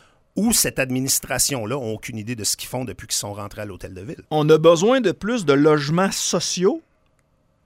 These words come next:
Speaker 2: par, de par leurs décisions.
Speaker 1: Mm-hmm.
Speaker 2: Il y a plus d'argent qui rentre à la ville,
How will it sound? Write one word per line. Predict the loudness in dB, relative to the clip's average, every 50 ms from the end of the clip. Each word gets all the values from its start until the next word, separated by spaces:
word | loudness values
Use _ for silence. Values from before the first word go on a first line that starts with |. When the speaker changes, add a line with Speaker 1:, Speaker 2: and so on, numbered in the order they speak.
| _ _ _
Speaker 2:
par, | 2 2 2 4
de | 4 2 4
par | 6 6 6 8
leurs | 8 6 6 4
décisions. | 2 0 0 0 0 -2 -6 -8 -6 -6 -6 -6 -6 -8 -14
Speaker 1:
Mm-hmm. | -14 -12 -10 -10 -10 -10 -12 _ _ _ _ _ _ _ _ _ _ _ _ _ -4
Speaker 2:
Il | -2
y | -2
a | -2
plus | 0 2 2 2 2 4
d'argent | 2 2 2 2 0 -2 -2
qui | -2 -2 -2
rentre | -2 0 0 -2 -2 -2 -2 0
à | 2 2 2
la |
ville, | 2 2 2 0 0 -2 -6 -8